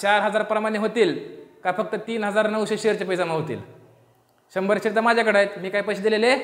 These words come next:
नाहीत, तर फक्त तीन हजार नऊशे शेअरचे पैसे जमा होतील. मग सर, ह्या शंभर शेअरच्या पैशाचं काय? तर ते company काय म्हणते? "Calls in arrears" म्हणते.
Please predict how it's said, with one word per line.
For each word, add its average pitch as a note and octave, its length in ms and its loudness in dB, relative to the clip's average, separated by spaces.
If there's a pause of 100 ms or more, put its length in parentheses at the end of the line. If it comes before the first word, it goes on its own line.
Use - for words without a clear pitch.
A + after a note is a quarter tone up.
(160)
नाहीत, G#3 280 0 (320)
तर E3 60 -10
फक्त F#3+ 240 -6
तीन A3 280 -6
हजार G#3 280 0
नऊशे G3+ 340 -4
शेअरचे G3 300 -4
पैसे G3+ 300 -4
जमा G3+ 300 2 (240)
होतील. C#3+ 400 -2 (320)
मग E3+ 100 -8
सर, G3+ 280 4
ह्या - 340 -8
शंभर G#3 380 -4
शेअरच्या G#3+ 300 -4
पैशाचं G3+ 380 -2
काय? C#3 360 2 (280)
तर F3+ 80 -4
ते A3 540 -2
company G3+ 300 -4
काय G#3+ 140 0
म्हणते? G#3+ 500 -4
"Calls G#3 400 2
in A3+ 340 0
arrears" G#3 260 2
म्हणते. C#3+ 560 -6